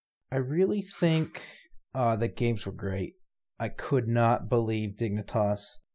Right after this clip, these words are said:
with the play from Zeros on Giannis. The, their tit-, the Rivals Titan was way low,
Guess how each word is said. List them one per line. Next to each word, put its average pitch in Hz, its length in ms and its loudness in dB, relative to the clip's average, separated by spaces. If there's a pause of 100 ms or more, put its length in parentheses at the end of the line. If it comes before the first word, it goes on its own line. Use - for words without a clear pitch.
(300)
with 117 240 -2 (160)
the 104 520 -2 (600)
play 120 600 0
from 110 320 -4
Zeros 107 800 0 (380)
on 196 580 -4 (1400)
Giannis. 110 560 2 (520)
The, 107 180 -8 (140)
their 127 180 0
tit-, 123 320 2
the 117 80 -4
Rivals 131 360 4
Titan 117 400 2
was 104 420 -6
way 117 440 4
low, 95 340 0